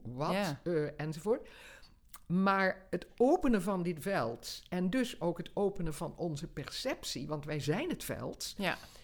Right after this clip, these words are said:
Speaker 1: Het is niet zozeer, "Mag ik in het veld?" Nee, ik ben het veld. En wat houdt mij tegen om dat te ervaren?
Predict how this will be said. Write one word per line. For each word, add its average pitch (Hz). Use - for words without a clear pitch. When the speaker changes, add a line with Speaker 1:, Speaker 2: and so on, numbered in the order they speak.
Speaker 1:
Het 180
is 190
niet 170
zozeer, 160
"Mag 170
ik 180
in 170
het 147
veld?" 156
Nee, 160
ik 151
ben 185
het -
veld. 135
En 180
wat 180
houdt 196
mij 165
tegen 220
om 202
dat 190
te 180
ervaren? 156